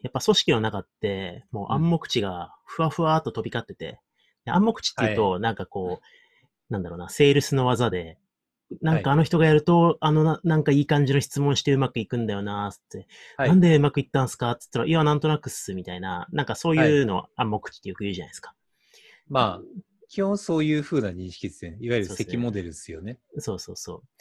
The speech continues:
Speaker 1: う。だ、そういう暗黙知はもちろんそうなんだけども、
Speaker 2: はい。
Speaker 1: なんかさ、例えば、僕とみなべさんの間で、
Speaker 2: うん。
Speaker 1: はっきり合意したり、議論したり、共有してるわけじゃないんだけど、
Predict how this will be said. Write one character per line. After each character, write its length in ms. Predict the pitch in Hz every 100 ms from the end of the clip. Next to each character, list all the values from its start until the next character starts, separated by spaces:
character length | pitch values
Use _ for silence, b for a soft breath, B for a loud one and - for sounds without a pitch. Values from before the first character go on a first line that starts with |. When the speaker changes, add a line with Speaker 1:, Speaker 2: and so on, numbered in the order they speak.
| b b b -
Speaker 1:
う。 20 |
だ、 80 | 143
そ 160 | -
う 60 | 170
い 560 | 170 165 165 165 165 -
う 40 |
暗 120 | 151
黙 140 | 151 -
知 60 |
は 60 | 101
も 80 | 95
ち 80 |
ろ 60 | 104
ん 40 |
そ 120 | 90 101
う 20 |
な 80 | 87
ん 60 |
だ 80 | 85
け 80 | 85
ど 100 | 87
も、 320 | 98 95 87
Speaker 2:
は 100 | 123
い。 120 | 98 - _ - -
Speaker 1:
な 140 | 180
ん 40 |
か 120 | 151 -
さ、 140 | 104 123
例 100 | 151
え 40 | 131
ば、 240 | 90 82 - _
僕 360 | 165 139 139 -
と 120 | 190
み 120 | 208
な 100 | 202
べ 100 | 160
さ 160 | - 143
ん 160 | 131
の 120 | 127
間 260 | 127 131 135
で、 460 | 151 165 160 113 - _ _ -
Speaker 2:
う 40 |
ん。 20 | -
Speaker 1:
は 60 |
っ 60 | - _
き 80 | 247
り 100 | 214
合 260 | 139 156 160
意 40 |
し 120 | -
た 140 | 170 156
り、 220 | 160 156
議 140 | 127
論 240 | 156 143 113
し 120 | -
た 120 | 135
り、 100 | 123
共 220 | - 131
有 80 | 131
し 80 | -
て 80 | 131
る 80 |
わ 100 | 131
け 120 | 143 113
じ 80 |
ゃ 20 | 92
な 120 | 101
い 60 |
ん 100 | 110
だ 100 | 92
け 120 | - 90
ど、 320 | 101 90